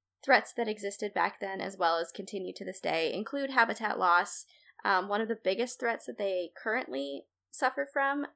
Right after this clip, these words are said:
is due to livestock encroachment. So, like, sharing the same land as livestock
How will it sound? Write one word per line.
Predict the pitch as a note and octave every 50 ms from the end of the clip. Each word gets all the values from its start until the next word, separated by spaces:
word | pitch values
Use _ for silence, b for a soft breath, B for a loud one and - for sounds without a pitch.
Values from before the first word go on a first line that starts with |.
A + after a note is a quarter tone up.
| _ _ _ _
is | - G#3 G#3 G3 F#3+ F#3 F3 E3+ - - - - -
due | - A3 G#3+ G#3
to | - G#3 F3+
livestock | F3 F3 D3+ E3 A3 - - - C#3+ C#3+ - -
encroachment. | - C4+ C#4 - - D4+ - - - F#4+ G4 F#4+ - - _ _ _ _ _ _ _ _ _ _ _ -
So, | - - F3+ E3+ E3 D#3+
like, | D3 - E3 D#3+ D#3 -
sharing | - G#3+ G3 G3 F#3+ F#3
the | G3 G3+
same | - - F#3 F3+ F3+
land | F3 E3 E3 D#3+
as | F3 G#3 -
livestock | - - - - - - F3+ F3+ F#3 - -